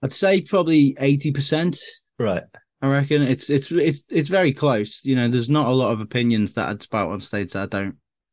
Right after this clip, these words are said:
Speaker 1: actually have.
Speaker 2: Yeah.
Speaker 1: Um, I think you, not all comedy has to be true. You know, if you, if you ju-, just take, I prefer, and also, you know, wh-, especially when I first started out, I panicked about remembering my set.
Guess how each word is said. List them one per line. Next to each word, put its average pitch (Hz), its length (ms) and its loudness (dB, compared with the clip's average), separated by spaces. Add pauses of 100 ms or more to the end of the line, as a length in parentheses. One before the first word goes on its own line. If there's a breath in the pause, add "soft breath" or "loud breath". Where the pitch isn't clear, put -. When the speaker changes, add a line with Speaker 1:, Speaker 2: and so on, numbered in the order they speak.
(300)
Speaker 1:
actually 101 360 -6
have. 98 340 -6 (400)
Speaker 2:
Yeah. 95 180 -6 (540)
Speaker 1:
Um, 107 600 -2
I 117 60 0
think 139 360 2
you, 131 500 4 (400)
not 131 300 0
all 120 160 2
comedy 110 360 0
has 104 260 -2
to - 60 -10
be 98 140 -8
true. 104 400 0 (180)
You 110 140 -2
know, 98 260 -4 (100)
if 113 160 -2
you, 113 300 0
if 113 100 -8
you 123 120 0
ju-, 113 160 -2
just 107 180 -8
take, 104 320 -6 (540)
I 117 80 -2
prefer, 139 500 0
and 127 240 0
also, 135 460 4 (420)
you 151 140 -2
know, 104 240 0 (100)
wh-, 135 380 -4
especially 135 380 -2
when 110 80 0
I 104 40 -2
first 110 260 -2
started 104 280 -4
out, 104 160 -2
I 110 80 -2
panicked 107 420 -4
about 98 260 -4
remembering 101 600 -2 (680)
my 101 100 -4
set. - 420 -6